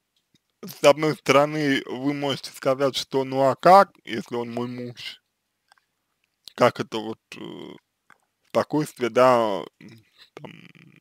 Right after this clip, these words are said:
ну, грубо говоря, ам,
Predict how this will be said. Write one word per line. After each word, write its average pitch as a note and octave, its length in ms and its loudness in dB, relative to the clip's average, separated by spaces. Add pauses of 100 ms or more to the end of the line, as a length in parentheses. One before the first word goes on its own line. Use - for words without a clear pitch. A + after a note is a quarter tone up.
(140)
ну, B2+ 200 -16
грубо A#2 300 -8
говоря, A2+ 640 -4 (1700)
ам, C2+ 1160 -18